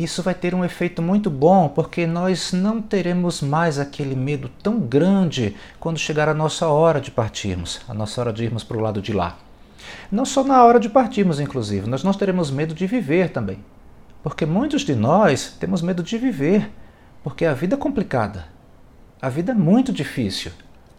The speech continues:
Mas com a aquisição desse conhecimento, dessas experiências espirituais,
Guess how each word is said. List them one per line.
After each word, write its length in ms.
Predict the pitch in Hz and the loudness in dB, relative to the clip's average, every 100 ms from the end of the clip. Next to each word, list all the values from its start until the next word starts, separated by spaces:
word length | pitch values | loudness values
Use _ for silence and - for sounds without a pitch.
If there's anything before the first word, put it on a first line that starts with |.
| - - - - - - | -20 -20 -20 -20 -20 -8
Mas 320 | 147 160 - | -4 -2 -4
com 400 | - - 208 262 | -10 0 2 4
a 60 | 262 | 2
aquisição 680 | 262 208 196 - 180 170 165 | 0 -4 -2 -2 -2 0 -2
desse 300 | 151 - 160 | -4 -6 -8
conhecimento, 800 | - 156 - 151 147 151 143 | -4 -4 -4 -4 -2 -2 -2
dessas 260 | 135 131 135 | -4 -6 -6
experiências 920 | 135 - 156 139 123 160 160 - 131 | -8 -6 -4 -2 -2 -2 -2 -4 -6
espirituais, 1080 | 113 - - 127 123 110 113 151 170 120 - | -8 -10 -8 -8 -4 0 2 4 4 2 -4